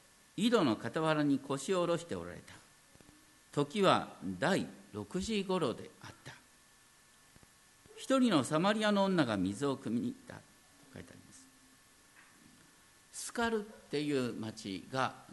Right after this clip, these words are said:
どこなのかっていうのは諸説あるんですが、現在ですね、アスカルという町があるそうなんで、なんかそこじゃないかなというんですが、とにかくその町はですね、えー、シェケムの近く。シェケムっていうのは旧約聖書の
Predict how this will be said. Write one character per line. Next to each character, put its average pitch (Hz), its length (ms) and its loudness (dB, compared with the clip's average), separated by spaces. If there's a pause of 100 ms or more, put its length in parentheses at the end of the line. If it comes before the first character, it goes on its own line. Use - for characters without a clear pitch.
ど 175 100 0
こ 190 140 -4
な 120 160 2
の 101 120 -2
か 120 160 -4
っ - 40 -2
て - 60 -16
い - 60 -20
う - 40 -8
の 92 60 -6
は 90 40 -6
諸 143 160 -6
説 - 320 -8
あ 90 80 -8
る 85 80 -14
ん 80 80 -8
で 80 80 -12
す - 120 -16
が、 104 180 -2 (500)
現 104 260 -4
在 82 200 -10 (220)
で - 80 -14
す - 100 -14
ね、 - 80 -12 (100)
ア 196 140 2
ス - 160 -4
カ 117 140 0
ル 85 100 -4
と - 140 -10
い 82 100 -6
う 90 60 -4
町 90 240 -10
が 69 100 -12
あ 104 60 -4
る 101 40 -8
そ - 180 -8
う 80 40 -8
な 80 60 -12
ん 85 120 -10
で、 - 180 -14 (380)
な - 120 -6
ん - 20 -8
か 110 100 -8
そ 131 120 -10
こ 160 100 -6
じ 175 80 -4
ゃ 180 60 -2
な 170 100 0
い 131 60 -2
か 113 160 -4
な 123 180 -2
と 107 140 -6
い 98 80 0
う - 20 0
ん 85 60 -2
で 87 80 -8
す - 100 -10
が、 110 180 2 (300)
と 247 100 4
に 254 60 6
か 180 140 6
く 135 120 -2
そ 190 160 -2
の 233 140 2
町 214 340 2
は 160 140 2
で 95 80 -4
す - 140 -10
ね、 127 320 0 (340)
え 85 400 -4
ー、 - 40 -14
シ - 180 0
ェ 269 40 2
ケ 285 140 2
ム 156 140 4
の 92 120 2
近 - 300 -10
く。 - 160 -16
シ - 160 -2
ェ 233 60 -2
ケ 262 120 0
ム 226 120 2
っ 190 40 -4
て - 200 -6
い - 20 0
う - 20 -4
の 175 140 -2
は 226 300 2 (280)
旧 196 200 2
約 254 260 4
聖 247 220 4
書 117 180 0
の 151 380 0